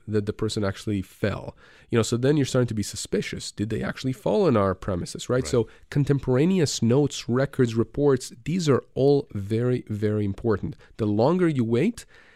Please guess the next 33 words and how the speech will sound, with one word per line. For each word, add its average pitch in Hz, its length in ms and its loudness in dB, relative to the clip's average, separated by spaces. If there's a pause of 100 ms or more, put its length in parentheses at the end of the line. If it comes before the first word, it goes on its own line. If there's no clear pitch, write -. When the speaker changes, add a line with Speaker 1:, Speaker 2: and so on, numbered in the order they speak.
(160)
Speaker 1:
the 117 100 0
more 131 280 4
question 131 500 0
there 110 160 2
is 110 320 0 (340)
as - 180 -4
to 123 80 -4
whether 117 360 2
this 104 260 -2
actually - 340 -8
happened, 165 500 0
and 110 140 -2
if - 120 -2
it 101 100 -4
happened 104 480 -4 (240)
where 98 200 -2
you 95 120 0
say 123 240 -2
it 123 100 -2
did, 120 260 0
and 101 160 0
the 104 80 2
way 127 400 0 (100)
you 101 120 -2
say 92 220 -2
it 85 80 -4
did. - 200 -8 (280)
So - 160 -6
very, 120 220 0
very 120 160 2
important. - 460 -2 (480)
Uh, 104 320 -2
n-, 113 100 -4